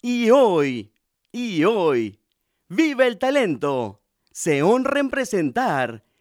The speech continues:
y otorgar un reconocimiento a la que es por hoy la villana más querida por todo el público. Ella es, ella es Laura Zapata.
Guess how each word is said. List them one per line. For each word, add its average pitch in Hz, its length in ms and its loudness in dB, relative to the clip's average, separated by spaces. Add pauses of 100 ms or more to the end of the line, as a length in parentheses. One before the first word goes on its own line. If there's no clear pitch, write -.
(160)
y 247 160 -4
otorgar 147 560 -2
un 240 100 -2
reconocimiento 285 960 -4 (300)
a 240 140 2
la 220 240 0
que 170 220 -2
es 220 300 0
por 151 240 -2
hoy 143 420 2 (240)
la 247 320 2
villana 180 520 -2
más 214 360 -4
querida 254 640 0
por 160 300 0
todo 294 280 0
el 214 100 0
público. 147 800 -2 (460)
Ella 285 400 -2
es, 127 580 -4 (640)
ella 269 560 0
es 139 480 -2 (360)
Laura 254 840 4
Zapata. 170 1600 6